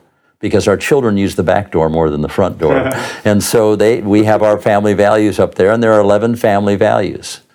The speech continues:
Speaker 1: Love all, have fun, respect everyone, have integrity, honesty, things like that. And so they see them coming in and out, and when we find a child not practicing those things, then we can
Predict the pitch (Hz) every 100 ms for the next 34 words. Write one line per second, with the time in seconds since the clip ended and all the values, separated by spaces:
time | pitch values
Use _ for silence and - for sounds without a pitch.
0 | _ - 104 98 104 95 - 98 95 98
1 | 95 82 104 104 101 - 95 92 92 87
2 | 87 - - 98 110 - 90 90 92 87
3 | 87 90 92 - _ - 113 101 98 90
4 | 98 90 90 90 87 - 92 98 92 -
5 | 90 85 110 90 87 82 87 76 - -
6 | - - - 110 98 - 104 101 95 -
7 | 139 110 98 107 98 95 95 110 120 101
8 | 101 104 107 104 139 139 131 - 95 92
9 | 92 87 - 95 95 95 - 87 85 82
10 | - 117 92 87 90 92 92 87 80